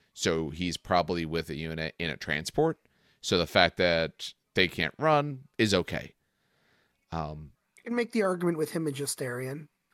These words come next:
Speaker 2: 'cause Justarian will p-, protect his weak booty. So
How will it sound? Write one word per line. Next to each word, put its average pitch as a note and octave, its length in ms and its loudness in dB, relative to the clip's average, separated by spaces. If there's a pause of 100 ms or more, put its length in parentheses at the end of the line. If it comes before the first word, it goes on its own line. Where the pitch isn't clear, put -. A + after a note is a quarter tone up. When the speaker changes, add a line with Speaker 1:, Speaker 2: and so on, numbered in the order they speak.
(280)
Speaker 2:
'cause D3 200 -10
Justarian D3+ 440 -2
will C#3+ 100 -2
p-, C#3 220 -10 (100)
protect D#3 420 -8
his A#2+ 160 -8
weak C3 260 -8
booty. C3+ 400 -10 (600)
So B2+ 460 -8